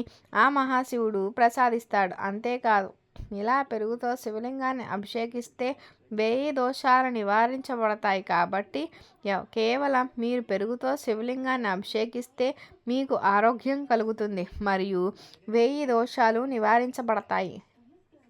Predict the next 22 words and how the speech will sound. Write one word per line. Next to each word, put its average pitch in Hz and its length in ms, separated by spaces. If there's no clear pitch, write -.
అదే 208 280
మీరు 247 400
శివలింగానికి 233 680
నేతితో 214 400
అభిషేకిస్తే 233 680
మీకు 233 280
రెండు 226 280
లాభాలు 240 440
కలుగుతాయండి. 208 680
ఒకటి, 254 420
మొదటిగా 269 500
ధనం 208 300
అనేది 247 380
మీకు 233 300
ప్రవాహంలా 247 640
వస్తుంది. 233 520
ఏదైనా 262 380
సరే 240 260
డబ్బులు 226 380
బాగా 226 420
కావాలి 220 640
అనుకుంటే 233 500